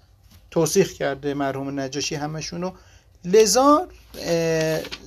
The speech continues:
روایت از نظر سند متکی به ابراهیم ابن هاشم هست، یا شما توثیقات رو میپذیرید و می‌شه صحیحه و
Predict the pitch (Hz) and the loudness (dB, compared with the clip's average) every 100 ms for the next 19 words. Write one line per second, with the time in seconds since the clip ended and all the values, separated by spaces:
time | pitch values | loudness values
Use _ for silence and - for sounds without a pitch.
0 | - 185 165 151 180 165 175 196 233 180 | -10 -6 -4 2 2 4 4 6 6 4
1 | - 175 156 147 160 147 147 139 143 135 | -2 -4 -4 -2 -2 0 0 0 0 -2
2 | 127 151 147 165 160 143 - _ _ _ | -2 0 2 4 4 2 -12 _ _ _
3 | _ _ _ _ - 160 170 175 - 196 | _ _ _ _ -10 -6 -4 -6 2 2
4 | 190 - 294 285 - 180 160 156 147 143 | 2 0 0 0 0 2 2 2 0 -2
5 | 147 147 139 147 127 135 131 156 143 123 | -2 -2 -2 -4 -4 -6 -6 -6 -6 -8
6 | 123 127 - _ _ _ _ _ - 170 | -12 -14 -20 _ _ _ _ _ -16 -2
7 | 175 196 175 175 165 180 175 156 143 147 | 8 8 8 0 0 -2 -2 -6 -4 -8
8 | 143 139 135 - 135 151 160 196 196 180 | -4 -2 -2 -4 -8 -6 -4 0 0 -2
9 | 220 233 - 151 143 139 143 - 139 127 | -8 -12 -6 -4 -4 -2 -2 -2 -6 -6
10 | 143 165 220 165 | -4 -2 0 0